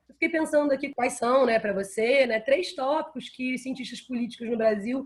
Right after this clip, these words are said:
andam pesquisando pouco, né, que tá sendo subpesquisado,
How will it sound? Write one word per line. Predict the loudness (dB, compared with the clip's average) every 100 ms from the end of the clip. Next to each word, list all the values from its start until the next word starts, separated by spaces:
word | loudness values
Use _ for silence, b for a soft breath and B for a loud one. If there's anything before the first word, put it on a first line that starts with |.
| -2
andam | 2 6 6 6 4
pesquisando | -2 0 2 2 4
pouco, | 8 8 8
né, | 2 0
que |
tá | -2
sendo | -6 -8
subpesquisado, | -10 -8 -6 -6 -8 -4 0 2 0 -4